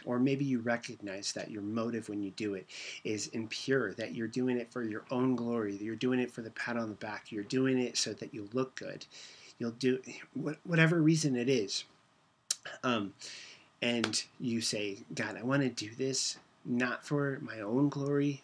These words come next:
or for me to be built up. I want to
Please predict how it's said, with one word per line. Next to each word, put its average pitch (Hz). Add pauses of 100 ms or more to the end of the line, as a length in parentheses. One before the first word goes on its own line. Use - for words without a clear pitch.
or 110
for 117
me 127
to 143
be 143
built 139
up. 127
I 127
want 127 (100)
to 107